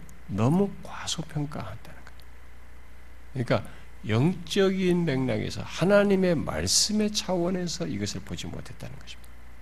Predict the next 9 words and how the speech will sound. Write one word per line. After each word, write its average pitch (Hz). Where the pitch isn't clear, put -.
현실에 180
이렇게 101
도-, -
함몰되고 95
도취되어서 98
하나님이 202
말씀하시는 123
것을 98
너무 143